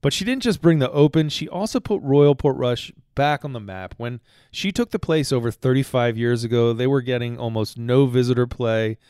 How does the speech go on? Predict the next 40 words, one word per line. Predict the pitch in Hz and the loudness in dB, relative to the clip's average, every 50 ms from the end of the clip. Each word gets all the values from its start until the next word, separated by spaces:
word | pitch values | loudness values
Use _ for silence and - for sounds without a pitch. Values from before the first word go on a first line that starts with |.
| _ _ _ _ _ _ _ | _ _ _ _ _ _ _
Now | - 127 143 160 160 | -2 2 4 4 4
visitor | 156 165 139 147 139 135 123 | 4 4 2 4 2 2 2
rounds | 120 120 117 117 113 113 | 2 2 0 0 0 -2
are | |
booked | 107 110 113 107 - 120 | 0 -2 -2 -2 -2 -2
out | 113 107 104 - | -4 -4 -4 -6
two | - - 131 | -8 -4 -2
years | 127 123 120 117 117 110 | 0 2 2 0 0 -2
in | 110 104 | -4 -6
advance. | 98 92 90 104 104 101 92 85 - - - - _ _ _ _ _ _ _ _ - | -8 -8 -6 -6 -6 -6 -6 -10 -12 -16 -20 -20 _ _ _ _ _ _ _ _ -2
It | 120 | 0
was | 127 123 | 2 2
a | 131 | 2
place | 127 - 156 170 165 156 | 2 2 4 2 2 2
people | - - 165 143 139 135 | 0 -2 -2 0 0 0
didn't | 131 131 123 120 107 110 | 0 0 0 0 0 4
go | 120 120 123 120 | 6 6 6 6
to | - - 107 101 | 4 2 -2 -2
for | - - 104 | -2 -6 -6
various | 95 110 113 110 110 107 107 101 95 - - | -4 -2 -2 0 0 0 -2 -4 -6 -4 -4
reasons. | 110 113 110 104 95 98 95 92 90 87 - _ _ _ _ _ _ _ _ _ _ - | -2 0 0 -2 -4 -6 -8 -10 -10 -12 -16 _ _ _ _ _ _ _ _ _ _ -6
And | - 127 143 | -2 4 6
those | 185 220 233 220 | 6 6 6 4
reasons | 214 220 214 185 185 180 - | -2 -4 -6 -6 -6 -6 -6
are | - 131 | -6 -6
something | - - 151 139 131 135 123 | -4 -2 -4 -2 -2 -2 -2
my | 117 110 107 | -2 -2 -4
first | - - _ - - 196 208 196 - - | -4 -10 _ -2 0 2 2 2 0 -4
guest, | - 98 98 92 87 - - - - - _ _ _ _ _ _ _ _ - | -6 -4 -4 -4 -4 -6 -10 -16 -20 -20 _ _ _ _ _ _ _ _ 0
Doctor | 123 120 120 - 127 117 | 0 0 0 0 0 0
Richard | 113 113 - 117 104 | 0 -2 -2 -2 -4
Haslam, | 110 131 131 135 131 117 110 107 101 95 | -2 0 0 0 0 -2 -2 -4 -4 -6
is | 90 95 | -6 -6
going | - 104 104 101 92 | -4 -4 -4 -2 -2
to | 98 | -2
elaborate | 95 98 104 104 107 104 107 98 95 87 | -2 -2 0 -2 0 0 0 -2 -2 -4
on. | 85 85 85 95 101 - _ _ _ _ _ _ _ - - | -8 -10 -12 -14 -16 -18 _ _ _ _ _ _ _ -10 -6
Now, | 117 117 | -2 2
Doctor | 120 139 151 147 - 156 139 | 4 4 4 4 4 2 2
Haslam | 156 175 170 165 143 135 135 135 135 131 | 4 4 4 2 2 2 2 0 0 -2